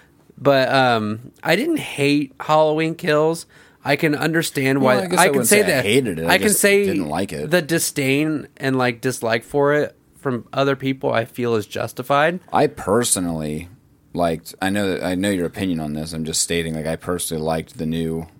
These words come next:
Speaker 2: um, Scream, like, way more than Halloween Kills. Like, I,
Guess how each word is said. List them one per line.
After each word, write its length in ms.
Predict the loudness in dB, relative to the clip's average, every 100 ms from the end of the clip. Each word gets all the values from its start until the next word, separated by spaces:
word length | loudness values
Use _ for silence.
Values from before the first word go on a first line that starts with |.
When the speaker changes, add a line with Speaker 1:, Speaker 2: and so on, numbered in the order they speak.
| _
Speaker 2:
um, 560 | -8 -6 -6 -8 -10 -14 _ _ _ _ _ _ _ _ _ _ _ _
Scream, 640 | -8 -4 -2 0 -2 -6 -10 -20 -8
like, 220 | -6 -6
way 280 | -4 -2 0
more 220 | -2 -4
than 140 | -6 -8
Halloween 320 | -8 -8 -8
Kills. 380 | -6 -4 -4 -6
Like, 100 | -4
I, 180 | -4